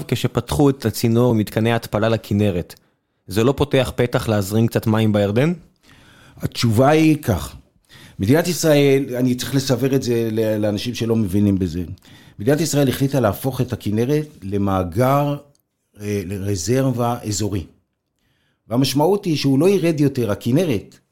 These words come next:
Speaker 2: לא תרד יותר לאזור הקו האדום, השחור וכולי, אלא תהיה תמיד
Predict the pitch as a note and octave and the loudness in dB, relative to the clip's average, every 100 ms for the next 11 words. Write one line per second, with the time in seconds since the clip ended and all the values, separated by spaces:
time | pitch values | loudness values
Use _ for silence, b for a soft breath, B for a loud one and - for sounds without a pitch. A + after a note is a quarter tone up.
0 | - D3+ E3+ C#3 C#3+ C3+ C#3 C3 A#2+ A2 | -10 -6 -2 -2 0 -2 0 0 0 -2
1 | G2 B2+ G#2 B2 A#2 G#2+ F#2 C#3 C3+ G2+ | -2 -2 -2 -2 0 0 2 2 2 -2
2 | G#2+ G#2+ C3+ C3 A#2 G2+ - G2 B2+ G#3+ | -4 0 2 2 0 -4 -4 0 0 0
3 | - B B B - F3+ G3 F#3 C#3 E3 | -4 B B B -4 0 0 2 2 2
4 | - C3 D#3 F#3+ D#3 | 2 4 4 2 0